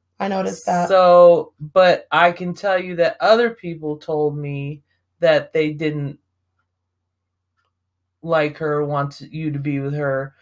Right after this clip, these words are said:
Speaker 2: But I tried to actually let you do this one on your own. And
Speaker 1: And it, I,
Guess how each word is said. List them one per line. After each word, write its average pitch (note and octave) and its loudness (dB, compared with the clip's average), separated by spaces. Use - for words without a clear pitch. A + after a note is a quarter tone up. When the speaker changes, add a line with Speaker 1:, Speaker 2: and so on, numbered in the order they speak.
Speaker 2:
But - -2
I A3+ 4
tried F#3 -2
to F3+ -8
actually D3+ -8
let D3+ -2
you D3 -4
do D#3 -10
this C#3+ -8
one C#3+ -8
on C#3 -6
your C3+ -8
own. B2+ -10
And C#3 -4
Speaker 1:
And G#3+ 0
it, D4+ 0
I, C4 4